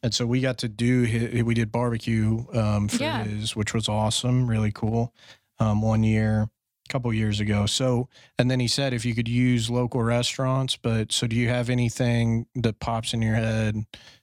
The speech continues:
Speaker 1: 'Cause it's kinda like the big, the big thing is, like,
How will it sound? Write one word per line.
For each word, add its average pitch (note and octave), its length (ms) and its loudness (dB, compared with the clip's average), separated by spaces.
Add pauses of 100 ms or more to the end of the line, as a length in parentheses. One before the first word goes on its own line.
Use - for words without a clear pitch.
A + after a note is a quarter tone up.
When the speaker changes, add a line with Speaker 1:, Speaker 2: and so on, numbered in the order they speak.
(160)
Speaker 1:
'Cause C3 140 4
it's C3 140 0
kinda D#3 320 -2
like C3 260 -2
the B2 100 -2
big, B2 480 -4
the A#2+ 80 0
big A#2+ 220 -2
thing A#2+ 280 0
is, A2 180 0
like, G#2 500 -2